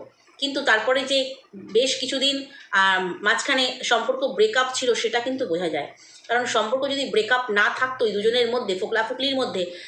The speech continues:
তাহলে কিন্তু ফোকলা আরও চার পাঁচজনকে লাইফে আনতে পারতো না, এবং ফুকলিও কিন্তু সন্দীপের সঙ্গে, উম, সুখে সংসার করতে পারতো না। কারণ ব্লগিংগুলো আমরা দেখি তো যে ও কতটা হ্যাপি ছিল ওখানে, একটা স্বতঃস্ফূর্ত হাসি ছিল,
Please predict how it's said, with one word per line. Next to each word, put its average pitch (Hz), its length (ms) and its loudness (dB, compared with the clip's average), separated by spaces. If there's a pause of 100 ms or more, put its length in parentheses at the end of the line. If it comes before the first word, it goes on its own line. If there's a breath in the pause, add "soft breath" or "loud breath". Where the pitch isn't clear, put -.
(160 loud breath)
তাহলে 262 220 2
কিন্তু 269 240 -2
ফোকলা 254 340 2
আরও 233 400 4
চার 220 260 4
পাঁচজনকে 240 540 2
লাইফে 214 340 2
আনতে 262 260 0
পারতো 208 360 0
না, 294 320 0 (240 loud breath)
এবং 233 180 2 (120)
ফুকলিও 320 360 2
কিন্তু 254 480 0 (120)
সন্দীপের 262 440 0
সঙ্গে, 226 480 0 (340 loud breath)
উম, 196 300 -4
সুখে 294 320 -4
সংসার 240 360 -2
করতে 180 280 -2
পারতো - 340 -8
না। - 100 -10
কারণ 262 260 -2
ব্লগিংগুলো 233 500 2
আমরা 254 160 0
দেখি 185 280 -6
তো 392 140 0
যে 240 80 0
ও 240 80 2
কতটা 220 420 -2
হ্যাপি 233 280 -6
ছিল 247 220 -4
ওখানে, 311 460 2 (340 loud breath)
একটা 220 180 -4
স্বতঃস্ফূর্ত 262 580 -2
হাসি 202 420 0
ছিল, 180 220 -2